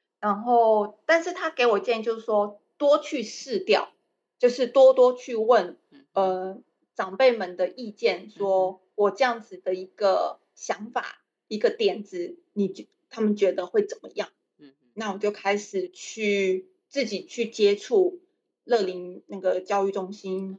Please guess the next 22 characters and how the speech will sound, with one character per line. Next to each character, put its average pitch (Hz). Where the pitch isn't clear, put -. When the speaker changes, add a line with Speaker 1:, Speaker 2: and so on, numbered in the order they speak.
Speaker 1:
学 -
习 190
中 190
心， 196
问 208
他 208
们 190
说 196
我 180
有 196
没 196
有 240
机 240
会 254
Speaker 2:
嗯 156
哼。 -
Speaker 1:
去 196
先 254
来 202
开 220
课， 214
然 175